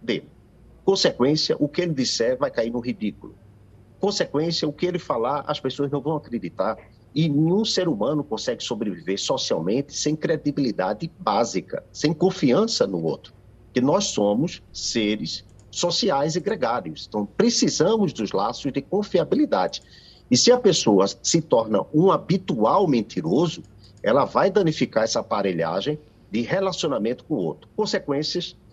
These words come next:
ela também vai começar a gerar um tipo de comorbidade, ou seja, doenças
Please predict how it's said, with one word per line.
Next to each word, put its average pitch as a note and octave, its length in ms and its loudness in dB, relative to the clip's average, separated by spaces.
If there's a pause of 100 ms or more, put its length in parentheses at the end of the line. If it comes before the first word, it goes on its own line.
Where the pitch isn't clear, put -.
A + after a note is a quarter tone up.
(140)
ela C3 240 -2
também D#3 340 -2
vai F3 140 -2
começar B2+ 680 -4
a A#2+ 140 -2
gerar A#2 500 -2
um C3+ 80 -4
tipo A#2+ 440 -6
de C#3 100 -2
comorbidade, D3+ 760 -2
ou A#2+ 80 -2
seja, - 380 -6
doenças D#3+ 720 -2